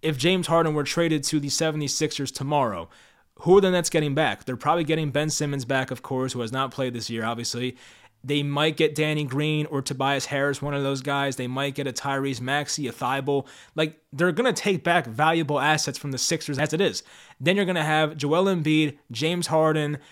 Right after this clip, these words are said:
You're going to take a hit with your role players, maybe even Seth Curry. I forgot to mention him. Seth Curry could be a part of that package as well if that trade were to happen. So, basically, Harden going to the Sixers via trade is going to take some of the assets away from the Sixers and make their team worse. So,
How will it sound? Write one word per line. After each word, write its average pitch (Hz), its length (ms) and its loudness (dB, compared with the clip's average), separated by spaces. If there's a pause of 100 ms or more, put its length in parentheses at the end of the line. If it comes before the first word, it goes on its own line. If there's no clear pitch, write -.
You're 139 140 -4
going 160 260 0
to 151 60 -4
take 156 240 -2
a 139 60 -2
hit 175 280 -4
with 151 180 -6
your 139 100 -2
role 160 200 4
players, 147 420 0
maybe 220 200 -2
even 175 100 -2
Seth 180 340 0
Curry. 180 260 4
I - 20 -2
forgot 147 240 -2
to 147 80 -4
mention 147 280 -4
him. 147 200 -2
Seth 160 260 -2
Curry 160 300 2
could 139 120 -4
be 135 120 -2
a 127 80 -2
part 143 180 -2
of 131 80 0
that 131 160 -4
package 135 380 -4
as 117 100 -6
well 120 380 0 (360)
if 151 180 -2
that 147 120 4
trade 143 200 0
were 131 140 2
to 127 60 -2
happen. 139 400 0
So, 160 400 2 (680)
basically, 214 480 4
Harden 180 360 6
going 175 200 2
to 160 80 -2
the 135 80 -4
Sixers 165 400 -2
via 143 220 -2
trade 175 360 2
is 123 80 -6
going 151 200 -4
to 139 80 -4
take 170 280 -6
some 165 220 -2
of 147 80 -2
the 127 100 -2
assets 147 380 -4
away 131 500 -2
from 135 380 -2
the 120 80 -8
Sixers 123 460 2
and 123 120 -4
make 151 200 -2
their 147 100 -2
team 131 300 -6
worse. 175 260 2
So, 143 440 -2